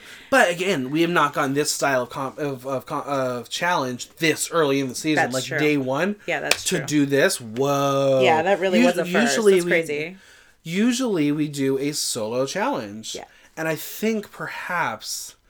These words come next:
Speaker 1: that should have clued the girls in that it's a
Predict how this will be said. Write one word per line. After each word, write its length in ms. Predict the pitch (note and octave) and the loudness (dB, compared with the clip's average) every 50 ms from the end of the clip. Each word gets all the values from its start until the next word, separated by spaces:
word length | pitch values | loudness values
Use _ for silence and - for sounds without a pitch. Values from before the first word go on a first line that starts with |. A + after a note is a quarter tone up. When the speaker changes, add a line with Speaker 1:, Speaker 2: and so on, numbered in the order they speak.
| _ _ _ _ - | _ _ _ _ -2
Speaker 1:
that 220 | D3+ C#3+ C#3+ C#3+ | 0 0 0 0
should 180 | - - D#3+ C#3+ | -4 -6 -6 -6
have 100 | C3+ - | -6 -6
clued 180 | - C#3 C3 | -6 -6 -4
the 60 | C3 | -4
girls 280 | B2 B2+ A#2+ A#2+ A#2+ A#2+ | -6 -6 -4 -6 -6 -6
in 220 | C3 B2 B2 A#2+ | -6 -6 -6 -6
that 140 | A#2 A#2 A2 | -6 -8 -8
it's 180 | A2 - - - | -10 -12 -12 -10
a 320 | A#2 A2+ A2+ A2+ A2+ G#2+ | -10 -8 -8 -8 -10 -12